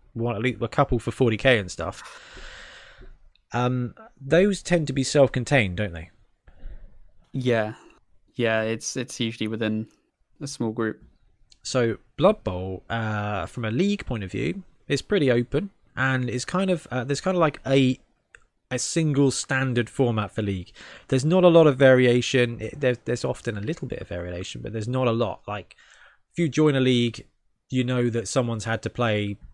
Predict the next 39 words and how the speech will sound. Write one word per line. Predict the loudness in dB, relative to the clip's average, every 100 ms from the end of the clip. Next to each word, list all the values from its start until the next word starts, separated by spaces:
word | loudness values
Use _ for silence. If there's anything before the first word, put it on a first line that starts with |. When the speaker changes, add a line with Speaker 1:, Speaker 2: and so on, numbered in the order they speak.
| -20 -20 _ -8
Speaker 1:
twenty-seven | 0 0 0 0 -2 0 -4
games | -4 -4 -6 -8
to | -6
get | -6 -8 -10
to, | -6 -4 -2 -4 -8 -12 _ _ -12
I | -12
don't | -10 -12
know, | -14
fifteen, | -10 -8 -6 -6 -6 -6
sixteen | -6 -6 -6 -8 -8
hundred | -8 -10 -12
T | -6 -4
V, | -2 -4 -4
and | -4
you | -2
know | 0 0
that | 0
they're | -4
kind | -4 -4 -4
of, | -6 -16 -20 -20 -20 -14 0
they've | 0 4
put | 4
in | 4
the | 2
man | 2 2 2
hours. | 0 -6 -10 -16 -20 -20 -20 _ _ _ -2
If | 0 0 -4
you | -6 0 0 4
were | 6 4
to | 2 -2 2
run | 2 2 -2
a | -8
Turbo | -6 4 6 6 2
League | -4 -6 -8 -10 -16 _ -18 -14 -14 -14 -18 _
for, | -2 0 0 -6 -12 -8
I |
don't | -6
know, | -8 -10
say | -8 0 0